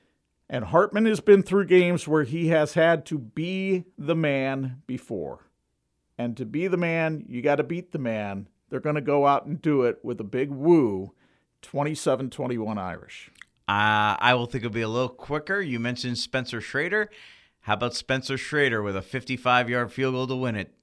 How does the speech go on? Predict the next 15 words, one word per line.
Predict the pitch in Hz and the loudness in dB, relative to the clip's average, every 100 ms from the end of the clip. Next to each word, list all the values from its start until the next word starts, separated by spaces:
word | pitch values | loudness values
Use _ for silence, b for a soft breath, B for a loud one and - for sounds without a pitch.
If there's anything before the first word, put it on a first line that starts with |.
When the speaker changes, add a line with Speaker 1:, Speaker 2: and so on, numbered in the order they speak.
| _ - | _ -4
Speaker 2:
Notre | 110 120 | 0 0
Dame | 127 123 | -2 -4
twenty-four, | - 143 143 - 156 120 98 92 | -6 -4 -4 -4 -4 -2 -2 -2
Ohio | 90 - 117 117 | -4 -2 -2 -2
State | - 113 120 123 _ _ _ - | -6 -4 -4 -6 _ _ _ -20
twenty-three. | - 92 95 95 - 87 78 _ B B B | -14 -8 -8 -8 -12 -16 -18 _ B B B
That'll | 117 196 233 | 4 4 4
do | 214 254 | 4 4
it | 202 - | 4 0
for | 165 | 2
Notre | 170 160 | 4 4
Dame | 156 156 139 | 4 2 0
Federal | 160 151 | 0 0
Credit | 143 165 147 | 2 2 2
Union's | 151 151 | 0 0